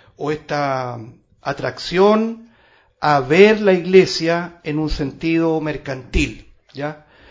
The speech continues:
Una empresa que crece, que tiene un buen balance de crecimiento, de rentabilidad, es una empresa exitosa. Pero aquí la iglesia no es así.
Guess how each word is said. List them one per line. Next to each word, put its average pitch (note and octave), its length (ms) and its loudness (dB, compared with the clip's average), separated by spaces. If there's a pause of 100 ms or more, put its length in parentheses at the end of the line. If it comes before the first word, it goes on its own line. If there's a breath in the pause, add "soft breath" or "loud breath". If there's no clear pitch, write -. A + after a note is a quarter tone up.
(240 soft breath)
Una D#3 460 2
empresa E3 460 -2
que C#3 180 -6
crece, G3 420 6
que D#3+ 120 -2
tiene E3 180 0
un D3+ 140 -2
buen E3+ 180 2
balance F3+ 540 4
de D#3 100 -4
crecimiento, E3+ 800 -4
de D3 540 -6
rentabilidad, D#3+ 1000 -2 (280 loud breath)
es D3 200 -12
una E3 200 -6
empresa F3+ 720 -8 (140)
exitosa. - 600 -6 (320)
Pero D#3 160 -6
aquí D#3 220 -6
la F#3 100 -2
iglesia F#3 320 0
no D#3+ 180 -4
es E3+ 140 -8
así. C3+ 420 -12